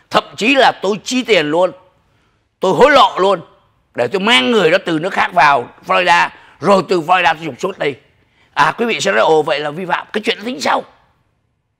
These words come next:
Vi phạm nó tính sau, tội nó tính sau. Tôi đang muốn thực hiện cái này nè. Có đúng không? Đúng là quá tào lao. Có gì đó, đúng chưa? Nhưng mà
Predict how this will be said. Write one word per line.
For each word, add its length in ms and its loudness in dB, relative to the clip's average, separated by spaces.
Vi 140 2
phạm 260 -2
nó 60 -4
tính 200 -8
sau, 220 -2
tội 200 2
nó 60 -2
tính 160 -8
sau. 200 0
Tôi 160 4
đang 220 4
muốn 160 -2
thực 140 -2
hiện 180 -2
cái 80 -4
này 160 2
nè. 120 -2
Có 80 -6
đúng 80 -2
không? 160 2
Đúng 280 -10
là 100 -14
quá 160 -6
tào 200 -8
lao. 260 -8
Có 120 -20
gì 160 -8
đó, 140 0
đúng 160 -10
chưa? 140 2
Nhưng 100 -16
mà 60 -14